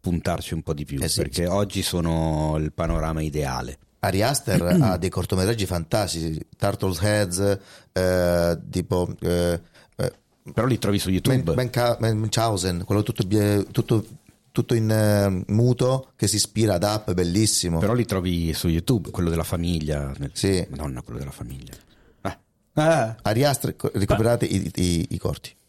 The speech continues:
Speaker 3: Parliamo invece adesso di una cosa che è l'opposto di, di un cortometraggio, e cioè una serie
Speaker 2: <laughs>
Speaker 3: Marvel della, eh, categoria Marvel Spotlight, appunto, ne abbiamo parlato prima. Si tratta di Echo,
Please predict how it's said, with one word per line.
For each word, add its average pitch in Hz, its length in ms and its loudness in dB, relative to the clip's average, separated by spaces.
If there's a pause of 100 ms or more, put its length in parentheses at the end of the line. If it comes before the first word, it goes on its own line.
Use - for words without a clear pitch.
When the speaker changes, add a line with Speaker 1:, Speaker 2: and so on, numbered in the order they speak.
(140)
Speaker 3:
Parliamo 170 840 2
invece 202 440 4
adesso 147 260 0
di 165 80 4
una 151 80 2
cosa 135 180 2
che 127 100 2
è 127 40 2
l'opposto 147 640 0
di, 113 240 0
di 117 80 0
un 110 120 -2
cortometraggio, 113 760 0
e - 120 2
cioè 135 380 4
una 180 240 4
serie 127 500 2
Speaker 2:
<laughs> - 40 0
Speaker 3:
Marvel 123 800 2 (500)
della, 123 680 2 (280)
eh, 120 640 2
categoria 147 720 2
Marvel 139 420 2
Spotlight, 131 720 0
appunto, 135 380 0
ne 113 60 2
abbiamo 120 160 4
parlato 139 300 2
prima. 147 500 2
Si 165 220 -4
tratta 120 380 0
di 120 240 -2
Echo, 135 540 0